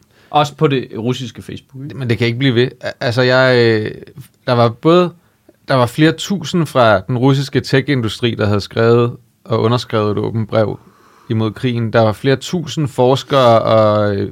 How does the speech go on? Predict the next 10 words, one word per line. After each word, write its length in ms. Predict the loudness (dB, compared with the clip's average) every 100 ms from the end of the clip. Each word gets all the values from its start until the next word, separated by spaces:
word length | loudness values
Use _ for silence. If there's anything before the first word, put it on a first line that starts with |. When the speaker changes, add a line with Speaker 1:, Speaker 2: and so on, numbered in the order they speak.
| -8
Speaker 2:
videnskabsjournalister, 920 | -4 -2 -2 -4 -4 -4 -2 -2 -2
der 100 | 2
også 220 | 2 2
havde 100 | -2
gjort 280 | 0 0 0
det. 100 | -6 -8 -20 -20 _
Nu 180 | 4 6
er 180 | 6 4
de 160 | 2
der 320 | 2 4 4